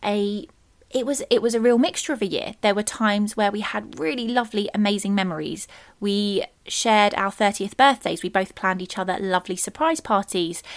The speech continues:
We had little trips away where we had great times, but we also had still so many times where it was so obvious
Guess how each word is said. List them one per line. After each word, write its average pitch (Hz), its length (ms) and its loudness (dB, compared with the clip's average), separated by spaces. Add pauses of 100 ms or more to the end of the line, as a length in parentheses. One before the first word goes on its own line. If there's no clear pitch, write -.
(460)
We 208 680 0
had - 240 -2
little 220 180 -2
trips - 300 -4
away 226 240 4
where 185 100 2
we 202 60 -8
had 208 200 -8
great 311 220 -2
times, 240 380 2
but - 100 -12
we 247 120 -4
also 262 260 -2
had 220 220 -4
still 233 260 -2
so 233 260 -2
many 220 220 2
times 214 300 -2
where 190 80 -6
it - 40 -12
was - 80 -8
so 240 320 -2
obvious 214 520 -2